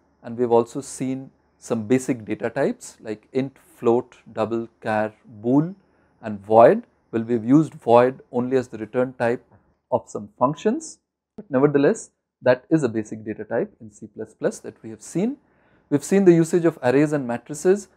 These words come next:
and we've also looked at programs to solve some interesting problems. In all of this, we have basically used variables as named memory locations.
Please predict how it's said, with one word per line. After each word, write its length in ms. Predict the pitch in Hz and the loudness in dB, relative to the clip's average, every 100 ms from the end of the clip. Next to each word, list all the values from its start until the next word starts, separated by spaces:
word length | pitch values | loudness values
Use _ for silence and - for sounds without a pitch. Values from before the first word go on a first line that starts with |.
| _ | _
and 140 | - 131 | -10 2
we've 80 | 139 | 4
also 260 | 135 143 | 4 4
looked 240 | 151 147 - | -2 -2 -4
at 220 | 143 _ | -6 _
programs 600 | 139 139 139 139 139 - _ - | 0 2 2 -2 -4 -18 _ -18
to 80 | |
solve 320 | 120 - 107 - | -6 0 0 -2
some 180 | 160 | -8
interesting 460 | 120 - 107 - 156 | -8 -12 -14 -14 -20
problems. 680 | - 104 - - - - - _ _ | -10 -10 -10 -18 -20 -20 -20 _ _
In 140 | 151 151 - | -10 2 10
all 220 | 180 269 | 12 10
of 220 | 202 117 | 4 4
this, 420 | 117 127 - - _ _ - | 4 4 -2 -14 _ _ 0
we 120 | 143 | 0
have 180 | 139 131 | 4 6
basically 520 | 180 - 233 233 156 | 6 4 -2 0 2
used 380 | 143 175 151 120 101 | 2 2 0 -8 -2
variables 760 | 127 156 120 104 110 - - _ - | 2 2 0 -2 -10 -14 -20 _ -4
as 240 | 123 113 | -4 -2
named 520 | 113 117 151 175 151 | -2 2 2 2 -6
memory 360 | 110 110 117 127 | -8 -8 -6 -8
locations. 720 | 107 98 101 - - - - | -10 -12 -16 -20 -20 -20 -20